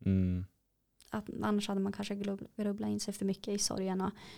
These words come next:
Speaker 2: Så jag tror ändå att det, det är ändå bra.
Speaker 1: Mm. Om ni får sätta eran prägel på livet, trots allt ni har fått gå igenom, eran historia, så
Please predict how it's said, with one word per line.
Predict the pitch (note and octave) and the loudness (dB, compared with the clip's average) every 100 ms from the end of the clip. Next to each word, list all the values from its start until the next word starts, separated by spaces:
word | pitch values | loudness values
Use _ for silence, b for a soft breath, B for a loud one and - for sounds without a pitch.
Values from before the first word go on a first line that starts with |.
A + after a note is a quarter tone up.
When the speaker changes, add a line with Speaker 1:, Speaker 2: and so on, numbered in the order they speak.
| B B B B B | B B B B B
Speaker 2:
Så | - | 6
jag | A#3 | 8
tror | A#3 | 10
ändå | A3+ A3+ | 10 10
att | G#3+ | 6
det, | - G#3+ A3+ G3+ - _ _ _ _ _ _ _ _ _ - | 0 0 0 -4 -10 _ _ _ _ _ _ _ _ _ 2
det | A3+ | 6
är | A3 | 8
ändå | G#3 | 6
bra. | G3+ - G3+ - _ - | 4 0 -4 -14 _ 0
Speaker 1:
Mm. | F#2+ F2 F2 G2 _ _ _ _ _ _ _ _ _ | 2 4 0 -6 _ _ _ _ _ _ _ _ _
Om | - B2+ | 10 12
ni | D3+ F3+ | 12 12
får | - | 10
sätta | A#2 G#2+ F#2 | 12 10 12
eran | G2+ G2 G#2 G#2 | 12 12 12 12
prägel | G2 F#2 F2+ E2+ | 12 12 10 8
på | F2 | 6
livet, | F2+ D#2+ D2 - - - _ _ _ _ _ _ _ _ - | 8 8 4 2 -10 -12 _ _ _ _ _ _ _ _ 6
trots | B2+ B2+ - | 10 10 10
allt | C#3 C3+ - | 10 10 8
ni | F#2 | 6
har | F2+ | 8
fått | G2 | 6
gå | - F#2+ | 8 10
igenom, | F#2+ G2 F#2 F2 E2+ - _ _ _ - | 12 12 12 8 4 -2 _ _ _ 4
eran | G#2+ G2+ G#2+ | 8 10 12
historia, | G2 - F#2 F2 E2+ F2+ - _ _ _ _ _ _ _ _ _ _ - | 10 8 6 6 6 4 0 _ _ _ _ _ _ _ _ _ _ 4
så | A2+ G#2 | 8 8